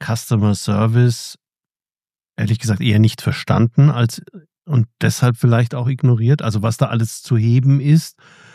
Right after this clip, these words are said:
das war, war für mich eine Welt, die habe ich mir erst in den letzten Jahren so erschlossen und habe jetzt das Gefühl, da geht eigentlich am meisten die Musik ab in den Unternehmen,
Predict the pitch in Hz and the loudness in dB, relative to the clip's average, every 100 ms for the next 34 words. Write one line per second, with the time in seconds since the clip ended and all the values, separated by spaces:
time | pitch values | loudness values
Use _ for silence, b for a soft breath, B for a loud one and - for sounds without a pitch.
0 | b b 117 - 117 110 117 117 - _ | b b -6 -4 -2 0 0 -4 -14 _
1 | _ 113 - 120 120 135 - - - 135 | _ -8 -2 2 4 2 -4 -20 -10 -4
2 | 113 113 123 143 - - _ 127 117 127 | 0 2 2 2 0 -16 _ 0 2 2
3 | 117 131 123 131 131 117 139 - 131 117 | 2 2 0 2 2 4 2 2 2 2
4 | 113 120 120 98 - 110 117 165 170 B | 2 2 0 -2 -2 -2 2 2 2 B
5 | B - 123 117 113 127 - 143 - 127 | B 0 2 4 4 2 2 0 2 2
6 | 135 120 117 117 123 - 113 123 - - | 2 2 0 -2 -6 -6 -2 0 -2 -8
7 | 117 107 104 104 175 - - 131 123 117 | 0 2 2 2 0 0 2 6 6 4
8 | 135 - 131 - - 123 127 127 120 117 | 0 -2 -6 -8 -2 0 2 0 2 2
9 | 120 131 | 4 4